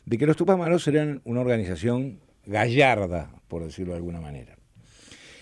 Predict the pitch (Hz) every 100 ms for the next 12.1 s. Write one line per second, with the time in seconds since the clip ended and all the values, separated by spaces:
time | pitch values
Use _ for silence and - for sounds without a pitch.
0 | - - 202 233 208 165 185 170 - 135
1 | 120 117 123 147 151 127 131 147 160 -
2 | - 107 104 95 98 104 123 127 127 -
3 | - 95 113 110 127 113 107 107 127 131
4 | - 85 85 82 104 113 95 82 73 92
5 | 95 101 104 - 78 69 78 67 64 -
6 | 120 127 185 202 92 90 110 101 87 95
7 | 104 95 78 76 87 101 90 78 76 71
8 | 71 80 76 - - - - - 95 101
9 | 131 151 135 117 98 160 160 - - -
10 | - _ _ 135 127 - 143 - - 135
11 | 131 190 220 180 117 156 170 151 127 113